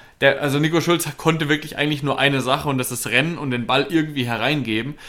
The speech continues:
Da ist Raum wirklich am Ball deutlich, deutlich besser, weil er nämlich einen sehr guten linken Fuß hat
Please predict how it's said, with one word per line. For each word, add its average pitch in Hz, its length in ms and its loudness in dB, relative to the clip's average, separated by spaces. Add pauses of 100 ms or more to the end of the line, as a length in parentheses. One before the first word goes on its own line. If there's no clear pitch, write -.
(160)
Da 123 160 2
ist - 160 -2
Raum 139 240 4
wirklich 139 300 -2
am 123 140 -4
Ball 120 180 2
deutlich, 131 460 2
deutlich 127 340 0
besser, 123 360 0
weil 117 120 4
er 117 100 2
nämlich 117 380 -6 (300)
einen 127 120 -4
sehr 143 220 8
guten 151 260 0
linken 131 280 0
Fuß 160 360 -4
hat 135 220 -2